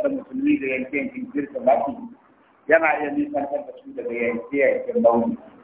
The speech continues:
saboda duk guda ne. Dama kirsimatin ce aka kwaikwaya, aka tsago maulidi. Wasu yan bid'a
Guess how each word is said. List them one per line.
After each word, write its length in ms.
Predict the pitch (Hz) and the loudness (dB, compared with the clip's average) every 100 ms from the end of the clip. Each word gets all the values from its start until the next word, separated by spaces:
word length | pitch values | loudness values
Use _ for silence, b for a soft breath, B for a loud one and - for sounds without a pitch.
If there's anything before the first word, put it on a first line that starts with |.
| - - - | -20 2 4
saboda 320 | - 120 120 | 6 4 4
duk 160 | 156 - | 2 2
guda 220 | 139 123 120 | 4 6 6
ne. 160 | 139 143 | 2 2
Dama 500 | 151 156 156 165 160 - _ _ _ - | 2 4 2 0 -2 -8 _ _ _ -2
kirsimatin 720 | - 359 - 165 165 147 - 156 | 0 0 4 4 4 0 -2 0
ce 400 | 156 160 160 - _ _ - | 2 2 -2 -10 _ _ 0
aka 280 | 147 - 151 | 2 2 0
kwaikwaya, 720 | 143 139 139 135 139 139 156 160 170 - | 2 4 4 4 8 10 10 6 2 -4
aka 100 | - | -6
tsago 720 | - 143 143 139 156 175 - - | 0 2 4 4 2 0 -4 -4
maulidi. 480 | 120 117 117 127 127 - - _ _ _ _ _ _ _ _ _ - | 2 2 2 -2 -6 -12 -18 _ _ _ _ _ _ _ _ _ 4
Wasu 220 | - 160 160 | 6 8 6
yan 160 | 185 180 | 4 6
bid'a 320 | - 185 | 4 4